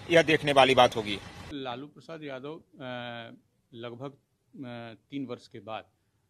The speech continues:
Speaker 2: बिहार में वो आए हैं, तो निश्चित तौर पर लोगों में उनको देखने के प्रति क्रेज है, क्योंकि लालू प्रसाद यादव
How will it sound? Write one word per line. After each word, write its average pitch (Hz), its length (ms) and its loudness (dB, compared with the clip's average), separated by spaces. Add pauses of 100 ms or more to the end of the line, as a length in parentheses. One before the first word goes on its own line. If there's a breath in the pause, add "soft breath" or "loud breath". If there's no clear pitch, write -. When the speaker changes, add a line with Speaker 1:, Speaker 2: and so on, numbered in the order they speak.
(160)
Speaker 2:
बिहार 113 420 -12
में 120 140 -10
वो 110 180 -14
आए 107 200 -12
हैं, 135 160 -14
तो 151 440 -12
निश्चित 147 360 -14
तौर 170 160 -12
पर 190 380 -12
लोगों 147 320 -8
में 160 100 -10
उनको 156 220 -10
देखने 131 380 -8
के 147 100 -14
प्रति 139 260 -18
क्रेज 131 280 -8
है, 135 140 -12
क्योंकि 180 300 -18
लालू 180 200 -10
प्रसाद 175 320 -16
यादव 180 340 -12